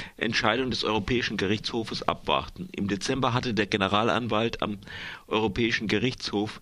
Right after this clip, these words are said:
Pedro Cruz Villalón die E-U-Richtlinie als Eingriff in die Grundrechte der Bürger kritisiert. Vertreter von C D U und C S U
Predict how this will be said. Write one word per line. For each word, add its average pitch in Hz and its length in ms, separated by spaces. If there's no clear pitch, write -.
Pedro 127 400
Cruz 117 460
Villalón 107 720
die 113 400
E-U-Richtlinie 120 1080
als 104 300
Eingriff 117 500
in 107 120
die 110 80
Grundrechte 104 600
der 110 140
Bürger 95 400
kritisiert. 95 720
Vertreter 147 640
von 123 340
C 131 180
D 139 100
U 123 240
und 110 240
C 123 180
S 113 220
U 92 240